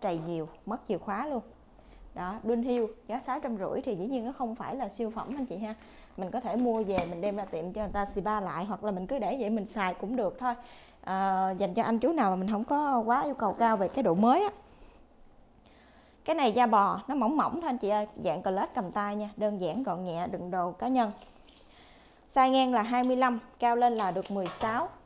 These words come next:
Đó, độ mới khoảng tám mươi lăm phần trăm. Rồi có nhiều ngăn như vậy nha anh chị. Ở đây có ngăn nè, khóa kéo nè, chỗ này có một ngăn nhỏ. Ngăn lớn là ngăn chính nó nằm ở đây.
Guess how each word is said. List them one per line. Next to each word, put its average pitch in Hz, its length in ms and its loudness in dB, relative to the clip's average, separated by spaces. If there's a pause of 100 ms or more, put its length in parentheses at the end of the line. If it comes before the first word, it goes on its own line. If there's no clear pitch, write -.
(360)
Đó, 190 220 -6
độ 175 120 -2
mới 208 220 -2
khoảng 202 220 -6
tám 240 180 -4
mươi 294 80 -4
lăm 226 140 -2
phần 180 120 -8
trăm. 202 220 -2 (680)
Rồi 190 220 4
có 226 120 0
nhiều 285 240 4
ngăn 226 240 2
như 226 120 4
vậy 208 160 4
nha 202 100 -2
anh 214 100 -2
chị. 175 180 -2 (120)
Ở 196 80 -6
đây 214 120 -2
có 233 140 -2
ngăn 208 360 -2
nè, 175 120 -6
khóa 240 160 -6
kéo 247 280 -4
nè, 285 100 -6 (120)
chỗ 202 100 -4
này 208 120 -4
có 208 140 -6
một 233 220 -4
ngăn 202 180 -6
nhỏ. 185 260 -8 (380)
Ngăn 220 200 -2
lớn 240 300 2
là 196 200 -2
ngăn 208 180 -4
chính 240 240 0
nó 359 80 -4
nằm 196 180 -4
ở 202 80 -4
đây. 226 140 2